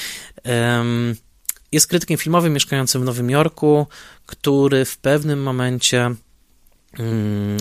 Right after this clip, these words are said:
natrafia na nieznane nikomu arcydzieło reżysera czarnoskórego Ingo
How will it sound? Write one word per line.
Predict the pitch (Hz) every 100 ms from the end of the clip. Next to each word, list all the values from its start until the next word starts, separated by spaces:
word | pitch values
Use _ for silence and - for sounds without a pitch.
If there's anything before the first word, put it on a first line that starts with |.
| 104
natrafia | 120 120 - 127 - 120 117
na | 107 107 107 110 - - _
nieznane | 120 120 110 127 139 135 120
nikomu | 110 - 120 113
arcydzieło | 117 113 - 113 113 107 120 147 165 - - - - -
reżysera | 110 107 107 - 117 113 110 107 104 -
czarnoskórego | 131 120 113 - 113 127 127 110 110 - -
Ingo | 143 127 104